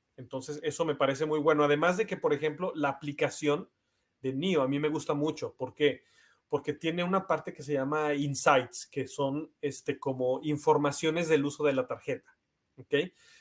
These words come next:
Tú puedes hacer un reporte mensual, si quieres,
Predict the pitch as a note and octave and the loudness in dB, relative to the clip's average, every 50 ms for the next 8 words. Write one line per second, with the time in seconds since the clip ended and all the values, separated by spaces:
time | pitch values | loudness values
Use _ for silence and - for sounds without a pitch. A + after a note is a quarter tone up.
0 | - _ - - D3 - - F#3+ F#3 G3 F3+ - F3+ D3+ - - D#3 D#3+ F3 G3 | -20 _ -8 -8 -6 0 2 2 4 4 4 2 2 4 4 6 6 4 4 2
1 | - _ - E3 D#3+ E3 D#3+ F#3 F3 E3+ - - D#3 D#3 D#3 D3 D3 - - - | -4 _ -8 -6 -6 -2 2 2 2 2 2 6 10 10 10 10 8 0 -4 -6
2 | - - _ _ _ _ _ _ _ _ - C3+ C3+ C#3+ C#3+ D3 C#3+ D3 D3 C3+ | -6 -6 _ _ _ _ _ _ _ _ -10 -6 -4 2 2 2 2 2 2 2
3 | - - D3+ C3+ C#3 C#3 C#3 D3+ - - F#3 - - D3+ C#3+ C#3 D3+ D3 - - | 2 2 2 2 2 4 2 2 -2 -6 -8 -4 0 0 2 2 2 -2 -2 -10
4 | _ | _